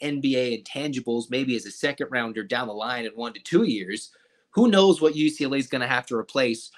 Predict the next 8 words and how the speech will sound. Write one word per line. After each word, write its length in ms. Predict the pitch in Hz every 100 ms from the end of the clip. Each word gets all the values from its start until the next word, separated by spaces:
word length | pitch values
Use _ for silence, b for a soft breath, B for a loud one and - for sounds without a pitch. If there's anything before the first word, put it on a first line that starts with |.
| b -
once 220 | 131 127
these 220 | 127 120
players 520 | - 139 127 120 113 - b
hopefully 540 | - 170 170 151 147 139
hit 200 | 127 -
their 300 | 123 107 - _ _
full 300 | - 180 190
potential 760 | 190 165 151 160 151 135 113